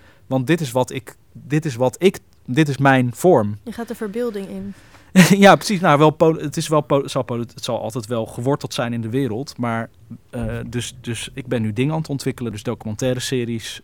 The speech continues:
Speaker 1: eh, soms ook iets, eh, fictie. Eh, soms kan het ook een, ehm,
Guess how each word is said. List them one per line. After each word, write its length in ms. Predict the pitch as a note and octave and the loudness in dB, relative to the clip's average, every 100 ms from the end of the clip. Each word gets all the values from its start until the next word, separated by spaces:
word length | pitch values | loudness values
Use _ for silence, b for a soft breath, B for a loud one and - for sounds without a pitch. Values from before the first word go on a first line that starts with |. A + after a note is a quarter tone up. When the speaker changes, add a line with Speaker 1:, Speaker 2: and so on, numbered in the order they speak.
| _ | _
Speaker 1:
eh, 140 | G#2+ G#2 G#2 G#2+ G#2 G#2 G#2+ | -14 -12 -12 -12 -12 -12 -12
soms 320 | G#2+ C3 G#2+ | -6 -6 -6
ook 140 | G#2 | -10
iets, 160 | A2+ - | -12 -14
eh, 260 | - _ - | -16 _ -20
fictie. 680 | A2+ D3+ - - B2+ B2+ B2 | -8 -6 -6 -8 -8 -8 -12
Eh, 120 | G#2+ G#2 | -14 -14
soms 280 | G#2+ - A2+ | -12 -10 -10
kan 160 | - G#2+ | -8 -8
het 140 | G#2 | -8
ook 200 | G#2+ G#2+ | -10 -10
een, 180 | A2 G#2 | -8 -6
ehm, 300 | G#2+ G2+ G#2 | -6 -8 -8